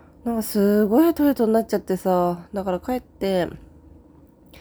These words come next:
や、もう縦になってらんないから横になろうと思って、こう一回横になってさ、三十分、一時間ぐらいかな。まあ、寝、寝ないようにこう電気こうこうとつけてさ、上向いて、じーっとこうね、じーっと一時間ぐらいこう横になってさ。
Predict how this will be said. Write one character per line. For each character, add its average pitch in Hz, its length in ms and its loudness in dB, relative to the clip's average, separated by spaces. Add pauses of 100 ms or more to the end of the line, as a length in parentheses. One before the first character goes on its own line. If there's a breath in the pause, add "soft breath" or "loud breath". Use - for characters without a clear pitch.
(720 loud breath)
や、 180 100 -2
も 180 120 -2
う 180 40 -4
縦 233 280 0
に 196 60 0
な 202 80 0
っ - 20 -2
て - 100 -6
ら 185 120 0
ん 190 80 0
な 190 100 0
い 185 60 -2
か 185 100 -4
ら 170 60 -2
横 165 260 -2
に 202 80 -2
な 202 80 0
ろ 196 100 -2
う 180 60 -4
と - 80 -8
思 156 100 -4
っ - 20 -8
て、 - 180 -12
こ - 160 -8
う - 20 -4
一 160 120 -6
回 170 160 -4
横 170 200 -6
に 180 80 -4
な 180 80 -4
っ 185 40 -6
て 160 180 -12
さ、 165 120 -8
三 165 220 -8
十 170 100 -8
分、 165 340 -8
一 170 200 -10
時 175 100 -6
間 190 200 -6
ぐ 202 60 -8
ら 202 100 -2
い 160 40 -6
か - 100 -12
な。 156 240 -8 (920 loud breath)
ま 196 80 -6
あ、 - 20 -4
寝、 196 300 -2
寝 196 280 0
な 208 160 0
い 214 80 0
よ 220 120 2
う - 20 0
に 175 100 -2
こ 170 200 -4
う 170 60 -2
電 185 180 -2
気 - 100 -14
こ 175 160 -2
う 160 40 -2
こ 180 100 -4
う 170 60 -2
と 170 100 -8
つ - 160 -18
け 175 120 -2
て - 140 -8
さ、 147 360 -8 (160)
上 170 180 0
向 156 140 0
い 143 60 -4
て、 - 280 -10 (500 loud breath)
じ - 140 -8
ー 107 400 -2
っ - 180 -20
と 156 140 -6
こ 143 300 -8
う - 20 -8
ね、 170 400 -6
じ - 160 -10
ー 90 400 -4
っ - 20 -20
と 151 100 -4
一 156 160 -8
時 165 100 -4
間 160 220 -6
ぐ 160 60 -2
ら 151 100 -2
い 139 40 -6
こ 147 540 -8
う 156 40 -10
横 151 260 -4
に 151 100 -4
な 160 80 -4
っ - 20 -10
て - 160 -18
さ。 135 180 -8